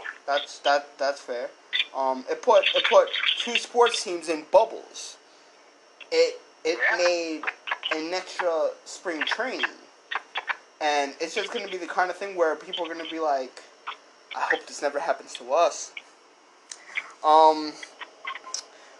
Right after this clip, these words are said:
Speaker 1: but the Yankees lost again,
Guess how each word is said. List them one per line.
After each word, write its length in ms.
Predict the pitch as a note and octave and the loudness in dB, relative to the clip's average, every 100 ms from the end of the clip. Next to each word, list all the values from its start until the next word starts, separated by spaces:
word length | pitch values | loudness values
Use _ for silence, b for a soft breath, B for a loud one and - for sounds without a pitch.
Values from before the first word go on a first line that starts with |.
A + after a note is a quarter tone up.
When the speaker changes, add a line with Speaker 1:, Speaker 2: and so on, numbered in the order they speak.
| B | B
Speaker 1:
but 180 | - D3+ | 0 0
the 60 | D3 | 0
Yankees 920 | D#3 E3+ F3 F#3 F#3 F3+ F3+ - - - - - - C3+ | 0 0 0 -4 -6 -8 -10 -10 -12 -18 -20 -20 -20 0
lost 340 | B2+ C#3 - | 4 4 2
again, 400 | D3 D#3 C3 B2+ | 0 2 2 -2